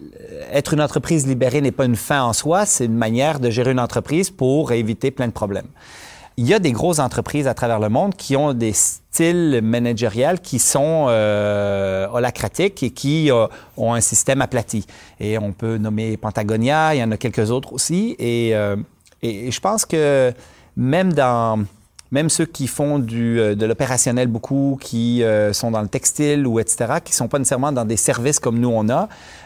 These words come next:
euh, peuvent bénéficier de plus de transparence, plus de collaboration, plus de... c'est ça l'entreprise libérée. Donc, c'est pas, euh, une fin en soi avec un titre qu'il faut, euh,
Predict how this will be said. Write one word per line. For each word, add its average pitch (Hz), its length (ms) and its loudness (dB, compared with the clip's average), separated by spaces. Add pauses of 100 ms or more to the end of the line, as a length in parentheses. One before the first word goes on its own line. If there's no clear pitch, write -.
(100)
euh, 113 200 0
peuvent 135 600 2 (140)
bénéficier 131 840 2
de 113 380 2 (460)
plus 113 180 -2
de 113 60 0
transparence, 110 760 -4
plus 117 200 -8
de 120 60 -2
collaboration, 117 960 0
plus 117 280 -2
de... 156 100 -6
c'est - 140 -2
ça 196 160 2
l'entreprise 113 480 -2
libérée. 104 360 -4
Donc, 110 200 -2
c'est 123 120 0
pas, 147 280 2
euh, 117 140 2 (500)
une 117 100 0
fin 165 260 2
en 139 100 2
soi 160 240 2
avec 131 220 0
un 120 140 0
titre - 460 -2
qu'il 120 160 -6
faut, 143 400 0
euh, 110 300 4